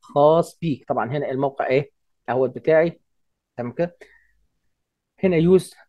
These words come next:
custom domain، تمام، تخصيص الدومين بتاعي. طيب هنا لو انا عاوز اعدل اي حاجه مفيش مشكله، اقدر اعدل اي زر، اعمل اي حاجه، اي امر انا عاوزه.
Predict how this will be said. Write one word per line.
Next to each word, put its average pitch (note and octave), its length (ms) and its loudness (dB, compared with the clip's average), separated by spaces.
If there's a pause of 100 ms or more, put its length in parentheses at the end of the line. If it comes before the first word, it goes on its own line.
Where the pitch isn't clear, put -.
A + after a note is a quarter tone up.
(100)
custom E3 400 -4 (120)
domain، C3 460 -2 (640)
تمام، B2 180 -8
تخصيص - 440 -14
الدومين C3+ 240 0
بتاعي. B2+ 340 -4 (240)
طيب - 220 -6
هنا D4+ 160 2
لو B3+ 80 2
انا B3+ 180 -2
عاوز A3+ 320 2
اعدل G3 380 2
اي G#3+ 140 4
حاجه A#3+ 320 2
مفيش - 240 -4
مشكله، G#3 300 2
اقدر F#3+ 360 4
اعدل E3 360 2
اي E3+ 140 4
زر، E3+ 180 6
اعمل E3 280 0
اي D#3+ 160 2
حاجه، E3+ 260 2
اي E3 200 2
امر F3 200 4
انا D3+ 100 2
عاوزه. A2 220 0